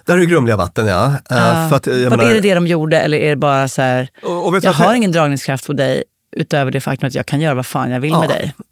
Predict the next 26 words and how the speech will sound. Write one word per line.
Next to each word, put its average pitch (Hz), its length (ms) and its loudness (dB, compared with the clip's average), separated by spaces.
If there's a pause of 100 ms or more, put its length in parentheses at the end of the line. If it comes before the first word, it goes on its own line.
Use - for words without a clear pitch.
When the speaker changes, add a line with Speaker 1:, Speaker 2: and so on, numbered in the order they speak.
Speaker 1:
precis. 110 320 -4
Och 147 200 -4
vet 156 60 -2
du 151 80 2
vad 143 120 -2
jag 135 60 0
tänker 151 260 -2
mig? 110 280 0
Speaker 2:
Mm. 175 300 -6 (300)
Speaker 1:
Det 147 100 0
finns 147 180 0
väl 127 80 0
alla 98 220 -2
sorter, - 520 -6
eftersom - 280 0
Speaker 2:
Ja. 139 80 4
Speaker 1:
verkligheten 117 440 0
är 104 160 0
liksom 104 200 -2
gråskala 110 640 0
och 110 80 -2
Speaker 2:
Ja. 120 60 0
Speaker 1:
inte 110 180 -2
svartvit. 117 560 -6
Sådär. 127 240 -4
Speaker 2:
Mm. 196 280 0